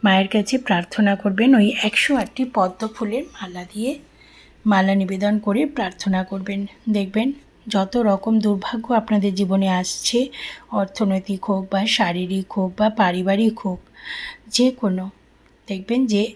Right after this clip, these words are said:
এক নিমেষে চলে যাবে সব দুর্ভাগ্য। তো এই সন্ধি পুজো উপভোগ করুন এবং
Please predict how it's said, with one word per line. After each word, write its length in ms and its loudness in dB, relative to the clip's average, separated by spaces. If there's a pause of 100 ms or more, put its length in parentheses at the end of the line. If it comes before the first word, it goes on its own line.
(160)
এক 260 -2
নিমেষে 480 2 (840)
চলে 220 2
যাবে 240 2
সব 280 2
দুর্ভাগ্য। 520 -2 (1120)
তো 100 -2 (1160)
এই 120 2
সন্ধি 400 4
পুজো 340 4 (240)
উপভোগ 440 0
করুন 280 2 (120)
এবং 180 2